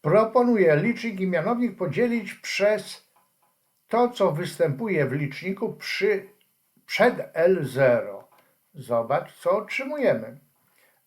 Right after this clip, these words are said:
L zero dzielone przez K, przez to cztery pi, M cztery pi kwadrat, F kwadrat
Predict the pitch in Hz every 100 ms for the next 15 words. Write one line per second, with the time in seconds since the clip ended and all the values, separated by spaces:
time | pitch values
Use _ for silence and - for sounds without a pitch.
0 | - 190 202 127 135 123 185 170 139 151
1 | 139 127 123 - 127 117 - - 135 123
2 | - _ _ _ _ - - 143 - -
3 | 117 - - - 170 143 131 - 147 135
4 | 135 _ _ _ _ _ _ _ _ _
5 | _ 175 196 156 131 - - 156 151 143
6 | 131 - 151 131 - 139 131 123 120 110
7 | - - _ _ _ - 151 156 - -
8 | - 120 107 104 123 202 -